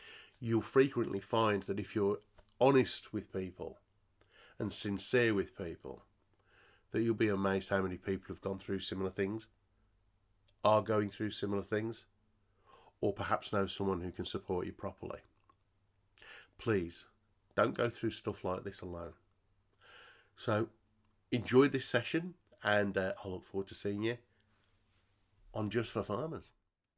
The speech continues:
Hi, welcome to another Just for Farmers with me, David Heiner. I've managed to hide Paul in a box for today, and I've got, because I've got an extra special guest. I know, before you say anything, I know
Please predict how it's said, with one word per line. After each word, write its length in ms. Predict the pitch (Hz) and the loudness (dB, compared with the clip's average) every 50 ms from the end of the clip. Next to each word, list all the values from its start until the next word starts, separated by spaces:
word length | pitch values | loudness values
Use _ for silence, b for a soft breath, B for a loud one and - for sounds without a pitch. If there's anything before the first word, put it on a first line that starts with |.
| _ _ _ _ | _ _ _ _
Hi, 180 | 117 123 131 135 | 10 10 12 12
welcome 300 | 131 135 135 131 117 - | 12 10 8 8 6 0
to 140 | - 117 | -2 2
another 180 | 123 131 117 117 | 2 4 4 4
Just 220 | 104 135 127 - | 2 2 0 0
for 80 | - 113 | -2 -6
Farmers 600 | - - 147 143 147 147 160 165 160 151 127 - | 6 8 10 10 10 10 10 8 6 6 2 0
with 240 | 110 113 113 107 - - | 2 2 2 2 0 -2
me, 260 | 98 113 123 135 131 | 4 8 8 8 8
David 440 | 127 - 123 120 127 120 107 117 98 | 8 8 10 10 10 8 6 2 0
Heiner. 400 | 95 113 113 113 117 127 143 - b b b b b b _ - | 2 4 4 6 6 6 4 2 b b b b b b _ -8
I've 120 | 92 85 | -4 2
managed 300 | 110 120 120 - - - | 4 4 4 4 -2 -6
to 40 | 101 | -10
hide 460 | - - - 101 104 107 110 110 110 - - | -8 2 4 6 8 8 6 4 2 -2 -8
Paul 400 | - - 98 95 95 98 101 101 | 0 2 4 6 6 6 4 4
in 160 | 104 98 92 | 0 -2 -2
a 100 | 82 78 - _ _ | -2 -2 -6 _ _
box 380 | 98 98 - - - - - | 6 6 6 4 -4 -12 -4
for 120 | - - 104 | 0 0 0
today, 460 | - - 87 76 78 71 73 78 - B B B B B B | 2 0 2 4 4 4 4 0 -2 B B B B B B
and 80 | - - | 4 4
I've 100 | 95 - | 6 6
got, 200 | 101 85 - - - | 4 4 2 0 -6
because 220 | - 95 - 113 95 | -8 0 2 4 4
I've 60 | 101 | 6
got 160 | 101 95 98 | 6 6 4
an 80 | 107 101 | 4 2
extra 220 | 101 - - 95 | 2 -2 -4 -4
special 400 | - - - 98 90 - - 85 | -4 2 2 2 2 2 -2 -4
guest. 380 | 78 - 85 78 76 - - - B B B B B B B _ _ _ _ _ _ _ _ _ _ _ _ _ _ _ - | 0 2 0 0 0 -2 -10 -14 B B B B B B B _ _ _ _ _ _ _ _ _ _ _ _ _ _ _ 10
I 80 | 131 139 | 10 12
know, 540 | 147 151 165 175 180 185 196 185 165 135 123 - | 12 12 12 12 12 12 12 12 12 10 8 4
before 320 | 143 135 - - 151 165 | 2 2 4 4 4 6
you 100 | 170 170 | 6 6
say 260 | 147 - - 110 90 90 | 4 4 6 6 6 6
anything, 260 | 87 80 - 95 90 - | 4 2 -2 -2 0 4
I 120 | 104 120 | 6 6
know 500 | 120 117 117 139 143 120 92 90 92 92 | 6 8 6 8 8 8 8 8 4 2